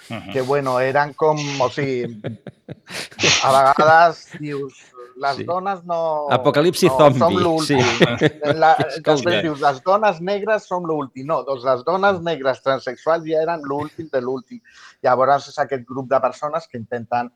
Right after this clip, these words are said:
Speaker 2: mm, organitzar-se entre ells mateixos per tirar la seva vida endavant. És una
Speaker 1: Mhm.
Speaker 2: sèrie molt valenta perquè, a més, de rerefons, si ja el tema era complicat, de rerefons està la sida, que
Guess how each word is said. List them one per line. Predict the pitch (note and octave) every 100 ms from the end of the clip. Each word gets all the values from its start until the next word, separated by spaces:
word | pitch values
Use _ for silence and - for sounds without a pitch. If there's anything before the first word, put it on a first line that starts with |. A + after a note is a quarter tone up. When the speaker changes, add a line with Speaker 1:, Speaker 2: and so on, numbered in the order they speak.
| _ _ _ _ _ _
Speaker 2:
mm, | D3 C3+ C3+ B2
organitzar-se | D3+ C3+ C3+ B2+ A#2 D3+ -
entre | B2 C3+
ells | B2
mateixos | C3+ C#3 B2 B2 -
per | A#2+ A#2
tirar | B2 A2 A2
la | A2+
seva | B2+ A2
vida | G#2 G#2
endavant. | G2+ G2+ G#2 G#2 _ _ -
És | C3+
una | D#3+ D#3
Speaker 1:
Mhm. | B2+
Speaker 2:
sèrie | D3 C#3+
molt | C#3 C3
valenta | B2+ D3+ F3+ F3 F3+
perquè, | B2+ A#2
a | A#2
més, | B2+ B2 - _ _ _
de | C#3 C3+
rerefons, | B2+ B2+ A#2+ - D3 C3 - _ A2+ G#2+ _ B2 _
si | - C3
ja | C#3
el | D3+
tema | F3 D#3+ D3+
era | C#3 B2+
complicat, | B2+ A#2+ A#2 D3+ D3+
de | C3+
rerefons | B2 A#2 A2+ C3 B2+ A#2
està | - A#2+ A#2+ A2+ A2+
la | A2+
sida, | - C#3+ C#3 E3+
que | - A2+ G#2